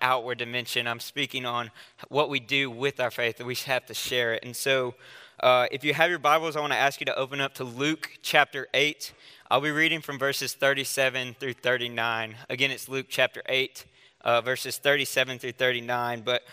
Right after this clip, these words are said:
before we dive into Scripture, I wanna give up some background. I wanna kinda set the scene of what's happening before these verses. And so, um, what's happening, we s-, when we find these verses before,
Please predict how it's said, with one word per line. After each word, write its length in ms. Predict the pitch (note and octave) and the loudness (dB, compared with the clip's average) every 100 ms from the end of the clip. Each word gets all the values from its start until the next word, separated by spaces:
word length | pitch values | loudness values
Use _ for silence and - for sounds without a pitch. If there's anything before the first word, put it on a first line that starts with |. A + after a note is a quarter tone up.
| - | -14
before 300 | - B2+ E3+ | -6 -4 0
we 100 | E3+ | 2
dive 240 | D3 C#3+ C#3+ | 4 4 2
into 160 | C#3 B2+ | -2 -6
Scripture, 420 | - C#3+ - C3+ | -4 -6 -2 0
I 60 | B2+ | 0
wanna 200 | C3+ A2+ G#2+ _ - | 0 -6 -14 _ -4
give 180 | C3 D3+ | 0 2
up 160 | D3+ - _ - | 0 -2 _ -14
some 220 | - B2+ | -8 2
background. 440 | C3+ C3+ B2 A#2+ | 4 4 0 -4
I 60 | B2+ | -2
wanna 140 | C3 | -4
kinda 200 | - C3 | -2 -2
set 300 | A#2 - B2+ | -2 -2 -4
the 80 | A#2+ | -4
scene 340 | - C#3 C3 | -4 -2 -2
of 80 | A#2+ | -2
what's 200 | A#2 A#2 | -4 -2
happening 460 | - A#2+ - B2 A#2 | 0 0 0 -8 -8
before 300 | A2 C3 B2 | -10 -6 -4
these 160 | A2+ | -6
verses. 480 | G#2+ A#2 A#2 A2 A2 - - - - | -8 -6 -6 -8 -12 -14 -18 -18 -4
And 160 | C#3 C#3 | -2 2
so, 260 | E3+ E3 | 4 4
um, 340 | D#3+ D3 C3 A#2+ _ _ _ _ _ - | 4 0 -2 -10 _ _ _ _ _ -10
what's 180 | E3 E3+ | -6 2
happening, 560 | F#3 F#3 F#3+ F#3 E3+ - A#2 | 4 4 2 -2 -2 -12 -6
we 160 | D3+ | -4
s-, 160 | D3+ - D3 _ _ _ | -2 -4 -12 _ _ _
when 140 | C#3 | -4
we 80 | D3 | -2
find 260 | C#3 D#3+ F3+ | 2 4 2
these 120 | D3+ | -2
verses 400 | C3 D3 C#3+ C#3+ | -2 -2 -2 -6
before, 500 | B2 C3 D3 C#3+ C3+ | -6 -6 -2 0 -2